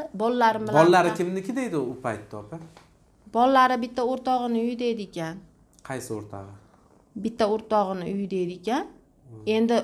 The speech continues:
Speaker 1: ashunaqa ish qilayotganda uyiga qo'yib qo'ymaydi-yu bolalarini. Bolalari tomosha qiladi-yu. U uyiga qo'yib qo'ymaydi-yu.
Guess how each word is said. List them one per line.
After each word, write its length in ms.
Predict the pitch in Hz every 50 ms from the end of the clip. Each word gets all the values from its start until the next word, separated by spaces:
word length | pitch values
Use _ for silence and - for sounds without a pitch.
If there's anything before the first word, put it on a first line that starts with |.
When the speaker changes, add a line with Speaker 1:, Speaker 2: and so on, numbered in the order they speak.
| - -
Speaker 1:
ashunaqa 460 | - 202 226 233 262 254 262 262 262 247
ish 180 | 240 233 240 -
qilayotganda 680 | - 254 262 269 269 269 269 - 277 269 262 247 226
uyiga 320 | 214 226 233 262 254 254 233
qo'yib 240 | 247 233 226 233 -
qo'ymaydi-yu 640 | - 262 262 254 254 247 226 208 196 208 202 208 226 247 247
bolalarini. 600 | 294 302 311 311 311 294 285 247 226 208 196 185 185
Bolalari 400 | 208 214 220 214 202 180 175 175
tomosha 360 | 180 202 214 220 220 - 208 190
qiladi-yu. 520 | - 196 190 180 - - 180 170 - - 247 269 - _ _ _ _ _ _ _ _ _ _ _ _ _ _ _ _ _ _ _ _ _ _ _ _ -
U 100 | - 214 220 202 -
uyiga 360 | 220 233 240 247 240 226 202
qo'yib 220 | - 214 208 208 -
qo'ymaydi-yu. 680 | - 226 220 214 214 190 170 151 - - - -